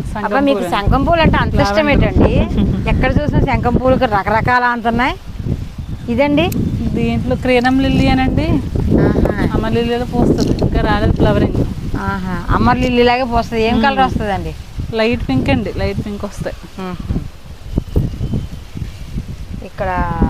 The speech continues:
Speaker 2: ఇక్కడ కూడా మీకు కాస్మోరసే.
Speaker 1: కాస్మోస్ అండి.
Speaker 2: కాస్మోస్ మాత్రం మీకు ఇంకా, ఇంకా స్టార్ట్ చేసినట్టున్నారు ఇప్పుడే.
Speaker 1: మ్మ్.
Speaker 2: ఇంకా పువ్వులు రాలేదు మీకు.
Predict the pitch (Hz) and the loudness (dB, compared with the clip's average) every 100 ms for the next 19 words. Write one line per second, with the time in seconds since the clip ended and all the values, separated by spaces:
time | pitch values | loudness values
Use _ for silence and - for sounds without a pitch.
0 | - - - - 240 247 247 269 269 269 | 0 -2 -2 -2 0 0 0 0 0 -2
1 | 240 240 220 196 180 170 165 - 208 - | 0 0 0 -2 -4 -8 -8 -2 -2 0
2 | 220 208 - 190 226 214 214 220 214 185 | -2 -2 -2 0 2 0 0 -4 -2 -4
3 | 185 - - - 185 190 196 208 233 269 | -4 -6 -10 -12 -10 -8 -2 0 2 2
4 | 294 302 - 277 262 269 294 285 254 220 | 2 2 2 2 2 2 2 2 2 0
5 | 214 269 - 196 190 196 294 - 220 214 | 2 2 4 2 2 4 2 2 2 2
6 | - 311 311 311 302 330 320 - 311 330 | 2 2 2 0 0 2 2 2 2 2
7 | 247 160 - - - - - - - - | 0 0 0 0 0 -2 -2 -2 -2 -2
8 | - 254 262 240 277 285 247 294 294 277 | 0 0 0 0 2 2 4 2 2 2
9 | 190 165 | 2 -2